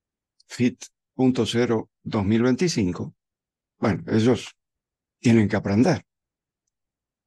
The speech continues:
Por eso es una formación. Y los que están en el reto, pues el reto <laughs> es entender esto. Y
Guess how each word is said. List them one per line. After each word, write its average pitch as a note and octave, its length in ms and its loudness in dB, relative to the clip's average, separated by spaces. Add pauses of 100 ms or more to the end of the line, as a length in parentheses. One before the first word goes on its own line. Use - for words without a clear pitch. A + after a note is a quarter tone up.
(560)
Por G2+ 140 0
eso G#2 160 2
es F#2+ 100 -2
una G2 160 4
formación. G2 720 0 (2750)
Y A#2+ 100 4
los A2 120 4
que A2+ 80 2
están D3 200 6
en G3 120 8
el G#3 100 6
reto, F3 480 4 (680)
pues G#2+ 240 0
el G#2 120 4
reto C#3 600 2
<laughs> - 80 -20
es - 340 2
entender A2+ 500 4
esto. - 360 -2 (1800)
Y B2+ 680 6